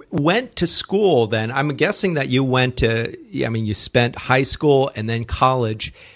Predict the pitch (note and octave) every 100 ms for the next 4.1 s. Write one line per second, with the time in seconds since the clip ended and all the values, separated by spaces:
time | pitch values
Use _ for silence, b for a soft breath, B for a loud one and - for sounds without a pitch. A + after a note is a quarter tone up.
0 | _ - F#2+ E3+ A#3+ A3+ G3+ - G3+ G#3+
1 | A2 - B2 D#3+ F#3 G3 - E3 E3 -
2 | C3 B2+ A#2+ B2 B2+ A#2+ A#2 A2 C#3+ C3
3 | B2 A2+ A2+ A2 A2 A2 - - - A#2
4 | E2+